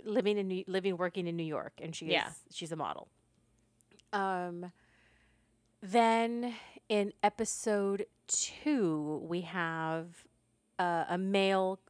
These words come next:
Speaker 1: a main contestant who is a male, and
Speaker 2: Yes.
Speaker 1: he's from L A,
Speaker 2: Uh-huh.
Speaker 1: and he's, like, an X-ray technician or something like that.
Speaker 2: Yeah.
Speaker 1: Um,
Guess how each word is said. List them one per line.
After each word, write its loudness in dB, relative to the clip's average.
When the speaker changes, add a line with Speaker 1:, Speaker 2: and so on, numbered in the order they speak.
Speaker 1:
a 0
main 4
contestant -2
who 0
is 0
a 0
male, 0
and 0
Speaker 2:
Yes. 2
Speaker 1:
he's -4
from 4
L 4
A, -2
Speaker 2:
Uh-huh. -2
Speaker 1:
and 4
he's, 0
like, 0
an -2
X-ray -2
technician -6
or -12
something -14
like -18
that. -14
Speaker 2:
Yeah. 0
Speaker 1:
Um, 2